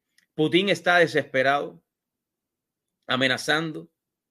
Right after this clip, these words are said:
completamente. Hoy el presidente Joe Biden, este presidente que tiene un, un grupo asesor muy grande, eh, buenísimo, los asesores que tiene Biden en todos los sentidos,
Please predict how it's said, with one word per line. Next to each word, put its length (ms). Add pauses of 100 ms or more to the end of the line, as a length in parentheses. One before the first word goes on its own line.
(400)
completamente. 960 (420)
Hoy 240
el 140
presidente 760
Joe 160
Biden, 640 (380)
este 200
presidente 760 (760)
que 100
tiene 280
un, 560
un 180
grupo 680 (920)
asesor 720
muy 380
grande, 520 (800)
eh, 140
buenísimo, 840
los 140
asesores 440
que 100
tiene 180
Biden 280
en 40
todos 180
los 100
sentidos, 400